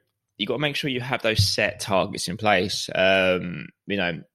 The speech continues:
end of year one, I'm gonna do X. End of year two, I'm gonna do X. Year five, X. Year ten, X. And it's kind of writing them,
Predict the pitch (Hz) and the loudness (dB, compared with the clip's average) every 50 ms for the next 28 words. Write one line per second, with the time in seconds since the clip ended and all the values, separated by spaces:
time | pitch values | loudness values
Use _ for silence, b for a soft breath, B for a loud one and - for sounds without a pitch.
0 | _ _ - 95 98 95 92 113 95 95 92 90 92 95 92 90 90 - 78 90 | _ _ -2 -2 -2 -2 -2 0 2 2 2 4 2 2 0 0 -2 -2 -4 -4
1 | 95 104 95 95 90 - 92 - - 110 82 - - - - - - - 95 92 | -4 -4 -4 -4 -4 -4 -4 0 0 0 0 0 -4 -6 -8 -8 -8 -8 -8 -6
2 | 92 80 85 87 82 - - 107 95 92 98 104 95 98 104 - - 117 113 82 | -4 -2 -2 -4 -4 -4 -4 -2 -2 -2 -2 -4 -6 -6 -6 -2 0 0 0 0
3 | - - - - - - B B B B B B B B - 92 92 92 - - | 0 -4 -10 -14 -14 -14 B B B B B B B B 0 0 0 0 0 2
4 | 98 98 101 98 98 - _ - 107 95 - - - - - - - - - 92 | 2 2 2 2 -2 -4 _ -2 0 0 0 -2 -6 -8 -10 -10 -8 -4 -2 0
5 | 87 - - - 87 90 95 82 - _ _ _ _ _ - 110 92 - - - | 0 0 -2 -2 -2 -2 -4 -6 -10 _ _ _ _ _ 0 0 0 0 -4 -8
6 | - - - - - b b b b b b b b b b b - 120 131 127 | -10 -8 -8 -8 -8 b b b b b b b b b b b -2 0 0 0
7 | 123 - 170 170 156 139 165 170 165 - - 156 147 143 135 127 117 | -2 -4 -4 -4 0 2 4 4 4 4 2 0 -2 -2 -2 -4 -6